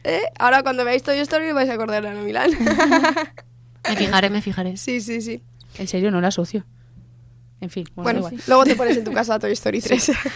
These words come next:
Speaker 2: Bueno, y hablando de, de eso, de que, de que en Física y Química hacía un personaje muy serio, pero al mismo tiempo cómico,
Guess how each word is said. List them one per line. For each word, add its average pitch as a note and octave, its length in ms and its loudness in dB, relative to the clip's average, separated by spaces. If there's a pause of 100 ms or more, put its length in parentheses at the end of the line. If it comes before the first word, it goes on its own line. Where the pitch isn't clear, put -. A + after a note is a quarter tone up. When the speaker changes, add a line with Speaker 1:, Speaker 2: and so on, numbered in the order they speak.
(320)
Speaker 2:
Bueno, G#3+ 220 2
y A3 40 6
hablando G#3 420 4
de, A3 200 2
de F#3+ 160 -2
eso, G3+ 140 -2
de G#3 60 0
que, F#3+ 240 -4 (140)
de F3+ 160 -4
que F3+ 240 -10
en F#3 100 -6
Física F#3+ 220 -2
y F3 40 -2
Química F#3 220 -4
hacía G3 180 -4
un F#3 60 -6
personaje F#3+ 380 -6
muy F#3 300 -2
serio, F#3+ 320 -2
pero G#3 140 -2
al F#3 60 -2
mismo F#3 160 -4
tiempo F#3+ 420 -2
cómico, F#3+ 400 -6